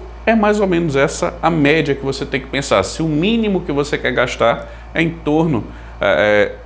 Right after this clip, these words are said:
pra você ficar com a linha apenas ativa. Aí você raciocina. Se você gasta,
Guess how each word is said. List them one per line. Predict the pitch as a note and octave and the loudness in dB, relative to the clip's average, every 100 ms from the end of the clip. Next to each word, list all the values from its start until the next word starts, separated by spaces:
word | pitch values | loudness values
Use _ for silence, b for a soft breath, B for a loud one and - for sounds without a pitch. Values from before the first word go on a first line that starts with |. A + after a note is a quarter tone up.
| - | 0
pra | D3+ | 0
você | D3+ C#3 D3 | 2 -2 -6
ficar | - B2+ | -4 -2
com | C#3 | 0
a | |
linha | B2 C3 | 0 0
apenas | - C3 C3+ | -2 -2 0
ativa. | D3+ D3+ C#3 F#2+ E2 - - | -2 -2 -2 -2 -4 -8 -4
Aí | E3 | -2
você | E3 - G3 | 0 0 2
raciocina. | F#3+ A3+ A#3+ G#3+ C3+ F#2 - B B B - | 2 0 -2 0 0 0 -4 B B B -8
Se | - | 0
você | D3+ - D3 | 2 2 2
gasta, | C3+ A#2 - | 4 2 -2